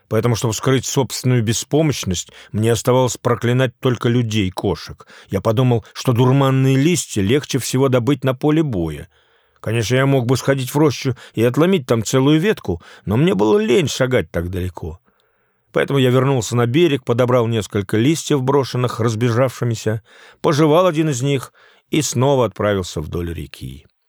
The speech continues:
Вскоре передо мной показались серые холмы. Я помнил, что корабль упал недалеко от них, хотя и не знал, в какой стороне.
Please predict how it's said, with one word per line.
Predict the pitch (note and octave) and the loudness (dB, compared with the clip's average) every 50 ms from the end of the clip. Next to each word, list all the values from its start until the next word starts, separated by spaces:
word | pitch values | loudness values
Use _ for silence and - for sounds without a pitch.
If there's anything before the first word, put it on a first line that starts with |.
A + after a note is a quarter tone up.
| _ _ _ _ _ _ _ _ _ _ _ _ _ _ _ | _ _ _ _ _ _ _ _ _ _ _ _ _ _ _
Вскоре | - - - - D#3+ F#3+ F#3+ E3 | -18 -8 -2 2 4 4 4 4
передо | D3+ F3+ F3 E3+ D#3 D#3+ | 4 4 4 4 4 2
мной | D#3 D#3 E3 D#3+ | 2 2 2 0
показались | - D3 - D3 C#3+ A#2 C3+ C#3+ C#3+ C#3 B2+ | 0 -2 0 0 0 2 2 2 2 0 -2
серые | - - - C#3 C3 C3 B2+ | -4 -4 0 0 2 2 0
холмы. | A#2 - C#3+ B2 A2+ G#2+ G2 F#2 F2+ F#2 F#2 _ _ _ _ _ _ _ _ _ _ _ _ _ _ - | -2 -2 -2 -2 0 0 0 -2 -2 -4 -8 _ _ _ _ _ _ _ _ _ _ _ _ _ _ -2
Я | - B2 E3 | 0 0 0
помнил, | D#3+ - F#3 F3 D#3 C3 A#2+ | 2 2 2 2 2 2 0
что | - - B2 A2 | 0 -2 -4 0
корабль | - C3 D3+ D#3+ D3 D3+ | 2 2 2 2 2 0
упал | D#3 C#3 - D#3+ D#3+ D#3 | 0 0 0 0 0 0
недалеко | D#3 D3+ C#3 D3 E3 D#3 - - E3 | 0 0 0 0 -2 -2 0 0 0
от | D#3+ D#3 D#3 | 0 0 0
них, | D3 B2 F2+ - | 0 0 0 -2
хотя | - G2 F#2+ - A2+ | -4 -4 -2 0 0
и | A#2 A#2+ A#2 | 0 2 0
не | A#2+ B2+ | 0 -2
знал, | B2+ C3+ B2 G#2+ E2+ D#2+ | -2 -2 -2 0 -2 -2
в | - | -6
какой | - - F#2+ - - E2+ D#2+ | -8 -10 -8 -4 -4 -4 -4
стороне. | - - - G2 G#2 G#2+ G#2 F#2+ D2 B1 B1+ - | -6 -8 -8 -6 -4 -4 -4 -6 -8 -10 -12 -16